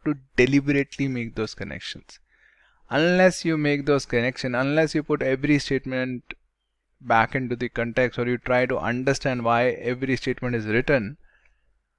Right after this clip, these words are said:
you're not really comprehending the passage. You're reading it as just a bunch of facts,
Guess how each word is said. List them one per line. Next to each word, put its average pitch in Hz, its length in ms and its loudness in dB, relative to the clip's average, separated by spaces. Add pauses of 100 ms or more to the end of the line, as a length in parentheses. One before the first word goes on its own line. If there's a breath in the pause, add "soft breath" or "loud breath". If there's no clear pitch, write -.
(380)
you're 127 220 2
not 151 360 2
really 156 240 2
comprehending 143 920 2
the 147 120 4
passage. 71 600 -4
You're 120 240 0
reading 139 280 0
it 131 140 -2
as 123 300 0
just 120 260 -2
a 123 60 -2
bunch 117 280 -4
of 117 100 -4
facts, - 500 -8